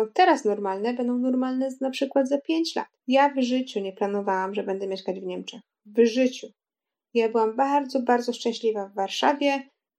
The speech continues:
z tymi swoimi znajomymi, bardzo dobrze mi się tam układało, było git. Teraz jestem tutaj, gdzie jestem.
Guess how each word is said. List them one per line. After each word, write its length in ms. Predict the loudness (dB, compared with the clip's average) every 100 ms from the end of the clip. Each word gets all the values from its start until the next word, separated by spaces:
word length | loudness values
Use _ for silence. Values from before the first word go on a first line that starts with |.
| -16 -12
z 160 | -2
tymi 200 | 2 2
swoimi 420 | 0 2 2 2
znajomymi, 680 | -2 -6 -6 -2 0 0 0
bardzo 280 | 2 0 2
dobrze 240 | 2 2 0
mi 60 |
się 100 | -6
tam 200 | -6 -6
układało, 540 | -4 -2 2 2 2 0
było 420 | -2 0 2 0
git. 420 | -4 -10 -12 _ _ _ _ _
Teraz 280 | -4 -2 -2
jestem 260 | -4 -4 -4
tutaj, 280 | -2 -4
gdzie 140 | -2 -4
jestem. 420 | -4 -10 -20